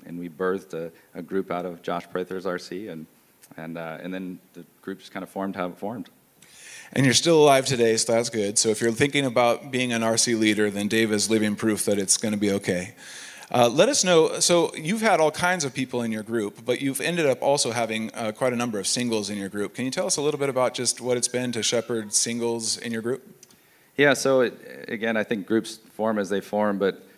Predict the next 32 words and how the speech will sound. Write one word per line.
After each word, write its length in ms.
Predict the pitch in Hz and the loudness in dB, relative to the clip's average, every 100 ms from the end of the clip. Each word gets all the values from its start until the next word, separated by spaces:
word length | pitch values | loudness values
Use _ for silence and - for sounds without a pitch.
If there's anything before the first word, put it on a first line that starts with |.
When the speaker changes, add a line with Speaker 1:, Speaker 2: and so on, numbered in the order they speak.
| _ - | _ -4
Speaker 1:
there's 340 | 104 98 - | -2 -2 -8
a, 220 | - 90 98 | -8 -8 -4
a 60 | |
lot 180 | 98 98 | -2 -2
of, 260 | 92 - 92 | -2 -6 -8
um, 340 | 90 85 82 - - - _ | -6 -8 -12 -20 -20 -20 _
you 60 | 98 | -10
know, 220 | 92 90 - - - | -8 -10 -12 -20 -14
in, 160 | 117 113 | -8 -6
in 180 | 123 131 | -4 -4
these 200 | 123 101 | -4 -4
groups, 260 | 104 101 - | -4 -4 -6
there's 160 | 95 | -8
a 60 | 95 | -6
lot 160 | 95 | -4
of 260 | 95 92 80 | -4 -6 -10
relatability 800 | 95 98 95 90 92 95 90 87 | -6 -4 -4 -6 -4 -4 -6 -8
when, 300 | 90 87 87 - - _ - | -8 -8 -10 -16 -20 _ -12
uh, 240 | 87 85 | -8 -6
when 180 | 82 95 | -6 -6
you 100 | 95 | 0
have 360 | 104 101 95 - - _ | 0 0 -2 -12 -20 _
similar 520 | - - 120 101 101 98 | -12 -6 -6 -2 -2 -2
interests, 480 | - 135 - 127 123 | -4 -6 -4 -4 -4
but 100 | 113 | -4
also 360 | 107 107 104 95 | -2 -2 -2 -2
a, 160 | 82 | -4
a 40 | 98 | -8
similar, 300 | 110 98 90 | -8 -6 -6
like, 260 | 92 - - | -8 -10 -16
life 300 | 95 98 104 | -6 -4 -4
season. 500 | - 110 107 92 85 | -10 -10 -8 -8 -8